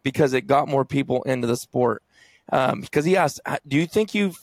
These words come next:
caused more people to get into hunting? Do you think you've helped with the numbers of new hunters or selling licenses?" Absolutely. 'Cause people, you know, it's not gonna be like that for you every time. We all know that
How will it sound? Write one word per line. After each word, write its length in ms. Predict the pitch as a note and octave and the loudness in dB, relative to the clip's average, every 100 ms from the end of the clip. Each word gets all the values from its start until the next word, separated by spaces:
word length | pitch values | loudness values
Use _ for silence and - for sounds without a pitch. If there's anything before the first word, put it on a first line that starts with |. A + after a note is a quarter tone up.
| _ _ | _ _
caused 320 | - E3+ F#3+ | 0 2 2
more 160 | F3+ F3+ | 0 -2
people 240 | F#3+ F3+ | 0 2
to 60 | F3 | 2
get 100 | F3 | 2
into 120 | F3 | 2
hunting? 320 | E3+ F#3+ G3 | 2 0 -2
Do 100 | D3 | -4
you 40 | C3+ | -4
think 220 | - D3+ | -4 -4
you've 240 | D#3+ C#3+ _ _ - | -2 -4 _ _ 0
helped 300 | E3 E3 - | 2 2 0
with 180 | D3 - | -2 0
the 100 | C#3 | 0
numbers 540 | D3 D#3 D#3 D3+ C3+ | 0 0 2 0 0
of 80 | C#3 | -2
new 180 | D3 D3 | 0 0
hunters 360 | D3+ D3+ C#3 | 0 0 -2
or 140 | C3+ B2 | -2 -2
selling 360 | - C#3 C#3 | 0 0 0
licenses?" 640 | C3+ C#3+ - D3+ D#3 D3+ - - | 0 -2 -4 -6 -4 -4 -6 -2
Absolutely. 760 | F3 F#3+ C3 C3 E3+ - C3 - _ _ - - | -2 0 0 2 2 2 -4 -6 _ _ -20 -8
'Cause 160 | - E3 | -2 -2
people, 480 | - C4 C4+ G#3 - _ _ _ _ _ _ _ _ | 0 2 6 4 2 _ _ _ _ _ _ _ _
you 140 | A3 B3 | 2 4
know, 80 | A#3 | 4
it's 120 | - | 2
not 140 | C#4+ | 0
gonna 140 | A#3+ D#3+ | 0 0
be 200 | D#3+ A3 | 2 2
like 220 | D#3 - | 2 2
that 160 | A#2+ | -2
for 100 | - | 0
you 140 | C#3 D3+ | 2 4
every 160 | C3+ | 2
time. 220 | - D#3 C#3+ | 0 2 4
We 100 | F#3+ | 4
all 160 | D3+ | 4
know 260 | C3+ C3+ E3 | 4 2 4
that 260 | C3 C3 | 2 -2